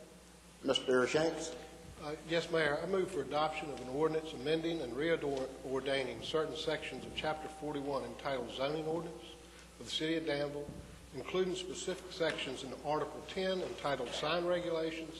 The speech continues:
Speaker 2: Section D entitled Sign Definitions, Section K entitled Abandoned Signs,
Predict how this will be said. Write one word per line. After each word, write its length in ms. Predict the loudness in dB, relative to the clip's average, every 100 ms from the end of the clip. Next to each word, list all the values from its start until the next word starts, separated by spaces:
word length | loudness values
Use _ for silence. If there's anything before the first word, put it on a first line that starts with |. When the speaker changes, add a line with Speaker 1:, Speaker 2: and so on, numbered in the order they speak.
| -12 -16 -18 -16 -6
Speaker 2:
Section 420 | 4 4 4 -2 2
D 300 | 4 4 2
entitled 460 | 0 -2 -2 -2
Sign 320 | -2 0 2
Definitions, 720 | 2 0 0 0 -2 -4 -8 -12 -16 -18 -18 -4
Section 380 | 2 2 2 -4 -2
K 340 | 0 2 0
entitled 440 | -2 0 0 0 -6
Abandoned 560 | -4 -2 -2 -4 -6
Signs, 680 | -2 0 2 2 0 -4